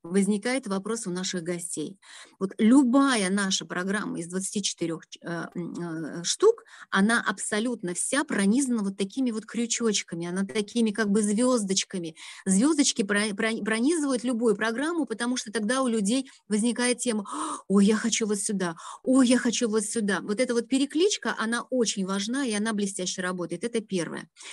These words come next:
А второй лайфхак, а, я вам расскажу, м, наш экспериментальный вариант. Теперь мы уже идём, ну, как бы массово. Если б не коронавирус, мы б, наверное, действительно серьёзно вышли бы с этим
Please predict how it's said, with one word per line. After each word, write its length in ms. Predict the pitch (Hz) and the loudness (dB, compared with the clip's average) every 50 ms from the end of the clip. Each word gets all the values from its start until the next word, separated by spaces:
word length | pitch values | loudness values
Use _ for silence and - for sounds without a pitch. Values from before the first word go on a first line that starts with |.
| - - - - - | -14 -14 -14 -8 -2
А 100 | - - 190 | 0 0 2
второй 400 | - 269 262 285 311 381 381 339 | 4 4 4 4 6 4 4 4
лайфхак, 520 | 269 240 233 - - 311 330 349 349 - - | 4 2 0 0 0 2 2 2 0 -2 -4
а, 280 | - 196 196 196 196 190 185 | -2 0 0 0 -2 -2 -2
я 140 | 214 247 233 | -2 -2 -2
вам 120 | 233 233 | -2 -2
расскажу, 580 | 226 233 226 - - 240 240 226 220 214 196 185 | -4 -6 -6 -4 -2 -2 -2 0 0 0 0 0
м, 100 | 170 - - 196 190 165 214 | -2 -4 -6 -6 -4 -2 -2
наш 200 | 220 202 196 196 | 0 0 0 -2
экспериментальный 600 | 196 - - - 214 226 233 262 302 339 320 277 254 | -4 -6 -4 -2 -2 -2 0 0 0 2 2 0 0
вариант. 320 | 247 247 240 226 220 220 | 0 0 0 -2 -4 -6
Теперь 240 | - - 254 233 202 | -6 -6 -4 -2 0
мы 120 | 202 190 | 0 -2
уже 300 | 185 185 185 190 190 190 | -2 -2 -2 -2 0 -2
идём, 540 | 190 180 185 190 170 165 147 139 175 175 190 | -2 -2 -2 -4 -4 -4 -6 -8 -6 -2 -2
ну, 100 | 208 196 | -2 -2
как 160 | 190 185 170 160 | -2 -4 -6 -4
бы 100 | 170 175 | -2 -2
массово. 500 | 196 220 277 339 339 - - 262 233 226 | 0 0 0 0 0 -2 -2 -2 -2 0
Если 360 | 214 208 208 208 196 202 - | 0 2 0 0 -2 -2 -4
б 20 | - | -4
не 80 | 190 196 | -2 0
коронавирус, 600 | 202 196 190 196 196 196 196 185 170 170 - - | 0 2 2 2 2 2 2 0 -2 -4 -6 -6
мы 100 | 180 165 | -8 -6
б, 60 | 170 | -6
наверное, 300 | 170 170 170 160 165 165 | -6 -6 -4 -6 -6 -6
действительно 380 | 190 202 - - - 254 247 247 | -6 -8 -8 -6 -4 -2 -2 -2
серьёзно 480 | - - 247 226 226 214 202 202 202 | -2 -2 -2 -2 -2 -2 0 -2 -2
вышли 260 | 190 196 190 - - 185 | 0 0 0 0 -2 -2
бы 100 | 175 185 | -6 -6
с 120 | 190 - | -4 -4
этим 260 | 185 170 - 170 165 | -6 -4 -4 -6 -8